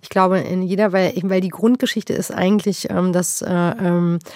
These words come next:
das hat mich sehr beschäftigt. Ich habe sehr viele Scheidungen von Freundinnen mitbekommen und, äh, wir haben ja eine sehr hohe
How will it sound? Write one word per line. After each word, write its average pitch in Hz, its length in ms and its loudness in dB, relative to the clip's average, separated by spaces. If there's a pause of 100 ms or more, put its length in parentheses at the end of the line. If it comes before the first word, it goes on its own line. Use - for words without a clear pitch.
(180)
das - 120 -6
hat 202 100 2
mich 196 140 0
sehr 190 120 2
beschäftigt. 196 340 0
Ich 160 60 -4
habe 175 100 -4
sehr 208 180 2
viele 185 220 -4
Scheidungen 185 500 2
von 180 160 -4
Freundinnen 185 400 2
mitbekommen 175 640 0 (520)
und, 170 500 0
äh, 165 120 -4
wir 165 120 0
haben 175 100 0
ja 185 80 2
eine 175 80 2
sehr 170 240 0
hohe 185 380 2